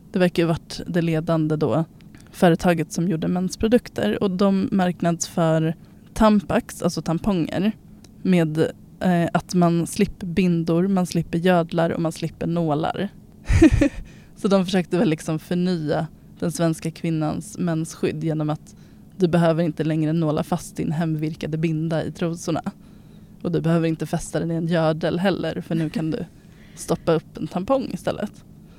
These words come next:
<laughs> Och det skulle tydligen också inte vara dyrare än att köpa bindor. Det här var trettionio.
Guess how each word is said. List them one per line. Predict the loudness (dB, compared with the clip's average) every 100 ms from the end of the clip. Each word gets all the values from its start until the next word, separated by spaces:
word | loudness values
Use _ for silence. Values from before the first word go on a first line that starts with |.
| -20 -20 0 4
<laughs> | 6 4 0 -2 -2 -4 -4 -16 -20 0
Och | 0 2
det | 0
skulle | 2 2 2
tydligen | 2 2 2 0
också | -4 -4 -2
inte | -2 -2 -6
vara | -4
dyrare | 0 0 0 -2 -2
än | -4
att | -8 -8
köpa | -6 -4
bindor. | -4 -4 -4 -4 -6 -6 -10
Det | 2
här | 4
var | 4
trettionio. | 2 -4 0 2 2